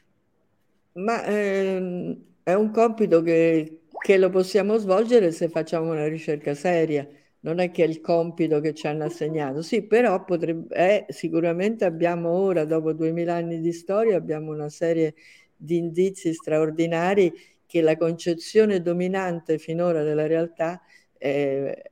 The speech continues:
è, è quasi ridicola, insomma. No, cioè, questo credere al tempo, al tempo lineare, credere che sia legato al debito e credere che, eh, che non si vive se non c'è il denaro, eh,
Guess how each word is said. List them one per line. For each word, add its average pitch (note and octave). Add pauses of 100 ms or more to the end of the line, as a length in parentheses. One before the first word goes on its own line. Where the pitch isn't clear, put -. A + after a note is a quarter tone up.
è, -
è D3
quasi D#3
ridicola, D3
insomma. C#3+ (760)
No, D3+
cioè, D#3
questo E3
credere F#3
al F3+
tempo, D3
al C#3+
tempo F3+
lineare, F3
credere F3
che F3
sia E3+
legato E3+
al F3
debito D#3+ (580)
e D#3
credere F3+
che, D#3+
eh, D#3+
che E3
non E3
si E3+
vive F3
se D3+
non D#3+
c'è E3
il D#3
denaro, G3+
eh, D3+